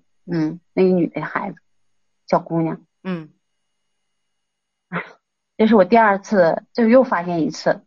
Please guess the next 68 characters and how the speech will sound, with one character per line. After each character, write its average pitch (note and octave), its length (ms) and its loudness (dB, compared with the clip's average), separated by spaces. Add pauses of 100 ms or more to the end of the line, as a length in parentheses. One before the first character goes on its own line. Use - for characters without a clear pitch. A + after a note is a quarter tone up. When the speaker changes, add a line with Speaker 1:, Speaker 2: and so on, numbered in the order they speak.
(180)
Speaker 1:
的 E3 80 -4
录， E3+ 280 -2
录 F#3+ 160 -2
音。 D#3 280 -4 (600)
呃， E3+ 280 2
完， F3+ 140 2
然 F#3 160 2
后 G3+ 300 4
我 E3 160 2
就 G#3+ 100 2
听 G#3+ 220 2
到 G3+ 80 6
后 B3 180 0
院 F#3+ 100 4
儿， - 220 0
我 E3+ 140 -2
就 F#3 100 0
听 F#3+ 240 2
着 F#3 100 4
他 F#3 200 0
在， F3+ 180 2
他 F#3+ 140 -6
家 F3+ 140 -2
在 E3 120 2
什 D3 140 -6
么 D#3 100 -4
地 F#3 140 -2
方 E3+ 160 -2
住， A3+ 240 0 (680)
呃， D#3+ 280 2
几， - 300 -10
几 - 140 0
马 G3 160 4
路。 F#3 220 -2
完， F3 180 0
然 E3+ 160 0
后 G3 100 0
我 E3 60 2
就 D#3+ 120 -4
上 F3+ 180 0
那 F3+ 60 0
儿 F3 40 -2
去 F3+ 160 -8
找 - 220 0
他 - 120 -16
开 F#3 200 0
店 G#3+ 140 4
儿， E3 60 4
我 F3 100 4
也 F#3 60 0
知 G#3+ 60 -2
道 A3+ 60 2
他 F3+ 80 0
开 F3+ 160 -2
啥 F3 160 -6
店 F3+ 160 2
儿。 - 80 -6 (320)
我 F3 60 2
到 G#3 140 2
那 A3+ 120 2
一 A#3+ 40 2
找 D#3 180 0
就 E3+ 80 -6
找 D#3 160 -4
着 D3 60 -10
他 D#3+ 120 -10
家 - 300 -6
了。 - 140 -10